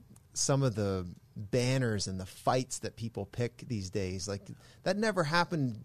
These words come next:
in, in the nineteen forties 'cause there was a world war going on and you really didn't have the luxury. It's like the luxury of comfort has allowed some of these disagreements and these,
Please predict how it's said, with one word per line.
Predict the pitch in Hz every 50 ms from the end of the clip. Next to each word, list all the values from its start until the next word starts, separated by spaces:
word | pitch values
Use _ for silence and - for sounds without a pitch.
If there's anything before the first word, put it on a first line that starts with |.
| - -
in, | - 135 127 120
in | 123 123 120
the | 120
nineteen | 113 117 120 117 - - 127 117
forties | 110 - - 123 120 123 131 135 123
'cause | - - 127 117
there | 127 131
was | 131 123
a | 139 135
world | 135 143 165 175 170 151
war | 143 147 151 151
going | 139 131 110 107 104 101
on | 101 104 113 120
and | 120 123
you | 127
really | 135 151 170 165 160 139
didn't | 117 104 131 135 127 - -
have | 104 117 127 131 117 107
the | 110
luxury. | 90 98 107 113 127 139 - - - 120 107 95 92 92 101 107 - - - - - - - -
It's | 143 135 139
like | 135 135
the | - 113
luxury | 107 117 151 175 - - - 139
of | 113 - -
comfort | - - - 147 156 147 - - 101 98 -
has | 95 101 113 107
allowed | 107 98 98 107 110 117 120 123 120 110 104 98 92 90 - - - - - - - - - -
some | - - 139 127 123
of | 123 120 110
these | 113 110 107 101
disagreements | 95 127 127 113 - 120 104 98 104 113 117 120 123 117 110 - - - -
and | 101 98
these, | 101 101 101 98 98 - - - -